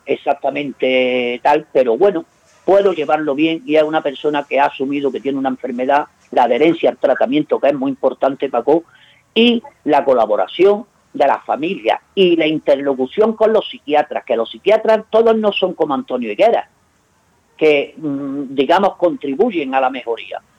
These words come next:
Muchos de ellos, pues, se apostan en su, en su egocentrismo de, de, bueno, soy psiquiatra y aquí mando yo y se hace lo que yo diga, y creo que tampoco es así la manera de tratar a este tipo de personas.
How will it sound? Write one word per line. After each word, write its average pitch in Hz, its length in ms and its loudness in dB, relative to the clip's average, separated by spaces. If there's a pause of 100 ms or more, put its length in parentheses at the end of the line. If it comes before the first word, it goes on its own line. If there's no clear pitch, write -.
(140)
Muchos 139 360 -2
de 170 120 4
ellos, 202 280 4
pues, 143 260 0
se 117 160 -2
apostan 160 520 0
en 156 160 -4
su, 143 760 -4
en 143 100 0
su 143 220 -2
egocentrismo 151 840 0
de, 143 260 0 (300)
de, 123 100 0
bueno, 156 260 2
soy 160 220 -2
psiquiatra 156 520 2
y 151 80 2
aquí 143 220 -2
mando 143 300 0
yo 165 220 4
y 151 60 -4
se - 120 0
hace 135 160 -2
lo 143 120 0
que 143 120 0
yo 147 120 2
diga, 160 340 0
y 127 80 -12
creo 170 340 4
que 175 100 2
tampoco 131 500 0
es 117 80 6
así 135 240 -4
la 131 80 2
manera 123 320 2
de 110 80 0
tratar 135 400 0 (300)
a 127 160 4
este 147 240 0
tipo 113 280 -2
de 101 100 0
personas. - 460 -14